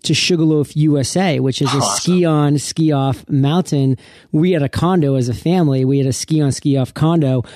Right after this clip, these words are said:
Speaker 1: at Sugarloaf U S A that I would definitely make the trip up multiple times every winter. And just love that mountain. I just love New England as a whole, even though I will have to give it to the West most years for just the terrain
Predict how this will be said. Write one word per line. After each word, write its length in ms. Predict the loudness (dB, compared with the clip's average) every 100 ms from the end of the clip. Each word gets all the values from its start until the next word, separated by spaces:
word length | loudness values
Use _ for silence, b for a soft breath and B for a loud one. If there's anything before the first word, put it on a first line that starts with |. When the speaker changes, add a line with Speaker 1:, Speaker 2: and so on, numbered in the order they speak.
| B _
Speaker 1:
at 180 | -6 -4
Sugarloaf 420 | -2 0 0 0
U 180 | 0 0
S 120 | 0
A 100 | 0
that 120 | 0 2
I 100 | 0
would 200 | -2 -6 -20 -14 -6
definitely 420 | -2 0 2 2
make 300 | 2 0 -2
the 80 | -6
trip 360 | -2 -2 0
up 240 | 0 -2 0
multiple 540 | 0 0 -2 -4 -4
times 440 | 0 0 0 -2 -2
every 280 | -2 2 2
winter. 480 | 2 0 0 -2 -2
And 420 | -2 0 -2 -6 B B B B -6
just 200 | -2 0
love 460 | 0 0 0 0
that 240 | 0 0 2
mountain. 320 | 0 0 0
I 80 | 0
just 180 | 0 0
love 220 | 0 2
New 240 | 2 2
England 380 | 2 2 0 -2 -2
as 180 | -2 0
a 80 |
whole, 360 | 0 0 0 0
even 260 | 0 2 4
though 320 | 2 2 -2 B B B B B -2
I 80 |
will 200 | 0 2
have 100 | 0
to 80 | -2
give 160 | -4 -2
it 100 | -2
to 100 | -2
the 100 | 0
West 480 | 0 0 0 -4 -6
most 520 | -2 2 2 0 0
years 420 | 0 0 0 -2 -4
for 160 | -6
just 280 | -2 -2 -2
the 100 | -4
terrain 640 | -2 0 0 2 0 0